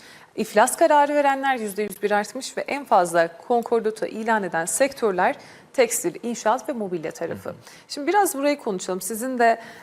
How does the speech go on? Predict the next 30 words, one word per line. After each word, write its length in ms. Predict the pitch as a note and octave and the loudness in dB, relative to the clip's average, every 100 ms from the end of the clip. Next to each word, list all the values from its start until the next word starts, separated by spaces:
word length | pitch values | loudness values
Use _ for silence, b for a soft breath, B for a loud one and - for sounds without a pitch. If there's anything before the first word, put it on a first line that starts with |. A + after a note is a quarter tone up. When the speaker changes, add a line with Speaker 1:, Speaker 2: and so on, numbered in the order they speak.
| - | -4
Speaker 1:
e, 500 | G3 F#3+ F#3+ F#3+ F#3+ - | 0 2 2 0 -2 -2
tekstil 300 | G#3+ - C#4+ | -2 0 -2
sektöründe 560 | - B3 B3 A3+ G#3+ | 0 0 0 -2 -2
konkordato 680 | G#3+ A3 A3 A#3 A3+ A#3+ A3 | -4 -4 -2 -2 0 -2 -2
ilan 280 | G#3 G3+ G3 | -2 -2 -2
eden 220 | F#3+ G3 | -2 -2
şirketlerle 560 | G3 - G3+ G#3+ G3+ F#3+ | -4 -6 -4 0 0 -2
ilgili 200 | F#3 F#3 | -4 -4
bir 80 | |
açıklamanız 640 | F#3 - - G3 F#3+ F#3+ F#3+ | -4 -6 -8 -6 -6 -8 -8
da 40 | |
olmuştu. 440 | E3+ F3 - - E4+ B B | -8 -8 -14 -12 -12 B B
Neler 380 | A#3 C4+ E4+ B4+ | -4 0 2 2
yaşanıyor 480 | E4+ C4 A3+ G3 F3+ | 0 0 -2 -4 -6
şu 160 | - F#3+ | -6 -8
an 100 | F#3 | -6
sektörde? 500 | - F#3+ - F#3+ G3 | -8 -10 -10 -10 -4
Biraz 180 | F#3+ F#3+ | -4 -4
sizden 440 | - F3+ F#3 F3+ | -10 -8 -8 -8
dinleyelim 400 | F3 E3+ E3+ F3 | -10 -10 -10 -10
bu 100 | E3+ | -10
başlık 340 | E3+ E3 - | -10 -10 -12
özelinde. 460 | E3 - E3 E3+ - - _ _ _ - | -12 -12 -12 -14 -18 -20 _ _ _ 0
Speaker 2:
Evet, 220 | C#3 G#2+ | 0 2
maalesef 520 | A2+ D3 C3 - D3 D3 - _ _ - | 2 4 2 0 -2 -2 -18 _ _ -6
konkordato 920 | A2 A2+ A#2+ A#2+ C3+ - B2 A2+ - - - | -2 2 2 4 2 2 2 2 0 -12 -20
sistemi 500 | - - G#2 - C3 | -12 -10 -4 -2 -2
iyi 180 | D3 B2 | 0 -2
çalışmıyor. 560 | - A2 A2 - C2+ B1 - _ | 0 0 0 -4 -10 -14 -16 _
Speaker 1:
Hı. 60 | _ | _